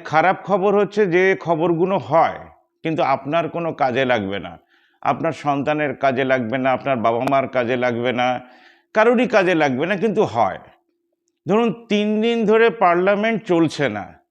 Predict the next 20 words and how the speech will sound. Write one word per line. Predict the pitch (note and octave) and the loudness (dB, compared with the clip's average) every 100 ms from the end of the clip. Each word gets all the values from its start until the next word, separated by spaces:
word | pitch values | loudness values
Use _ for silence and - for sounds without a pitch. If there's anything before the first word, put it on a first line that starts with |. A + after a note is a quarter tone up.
| _ B2+ | _ -4
মানে, | D3 | -2
যারা | C#3+ D3+ D#3+ | 2 2 2
ডিবেট | C3 C#3+ D#3+ | 0 0 -2
করতে | - D#3+ F#3 D3 | -2 -2 -2 0
চাইছেন | D3 C#3+ G3 F#3 | 0 0 -2 -4
ডিবেট | C3+ C3+ - | -2 -2 -2
করতে | C#3 A#2+ C3+ | -4 -4 -2
পারছেন | A#2+ G#2+ D3 D3 | -2 -4 -6 -4
না, | F3 A3 G#3+ - - _ _ - | -4 -6 -8 -20 -20 _ _ 0
কারণ | F#3+ A3 A3 - D#3 | 2 2 0 -6 -10
সামনে | - D#3+ F3 G3+ A3 | -4 -2 0 0 0
যে | G#3 | 2
গভর্নমেন্ট | D#3+ D3 E3 G3 A3 G3 D3+ | 2 2 2 0 -2 -2 -2
বসে | - F3 | -2 0
আছে, | D#3+ D3 D#3 | 0 0 0
যারা | D#3 E3 | 2 2
দেশ | B2+ E3+ - - | 0 0 -2 -2
চালায় | D3 E3 | 0 0
so | D#3 G#3+ | 2 2
called, | G#3+ C#3 F#2+ | 2 2 0